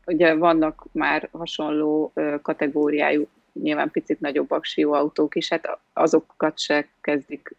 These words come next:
vagyis a-, azokról is kezdenek azért leszokni a vásárlók, mert akárhogy is nézzük, ö,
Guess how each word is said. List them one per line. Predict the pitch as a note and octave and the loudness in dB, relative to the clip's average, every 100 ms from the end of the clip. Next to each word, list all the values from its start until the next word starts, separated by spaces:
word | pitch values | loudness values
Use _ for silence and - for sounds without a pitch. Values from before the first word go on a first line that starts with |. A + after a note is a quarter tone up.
| _ | _
vagyis | D#3+ D#3+ | 0 2
a-, | - E3 - | 4 4 6
azokról | F3+ E3+ - D#3+ | 4 4 2 0
is | - | 2
kezdenek | E3+ D3 D3+ D3+ - | -2 -2 -2 -4 -6
azért | D3+ D3+ | -4 -2
leszokni | D3 D#3 - - D3 | -4 -4 -6 -6 -6
a | C#3+ | -4
vásárlók, | C#3+ D#3 - D3 C#3+ D3+ D3 | -2 -2 -2 -4 -2 -2 -4
mert | - D3 - | -4 -4 -4
akárhogy | D#3 D3+ D3+ C#3+ | -2 -2 -2 -4
is | D3 - | -6 -6
nézzük, | D3+ D3 D#3+ - - | -10 -6 -6 -4 -2
ö, | D3+ | 0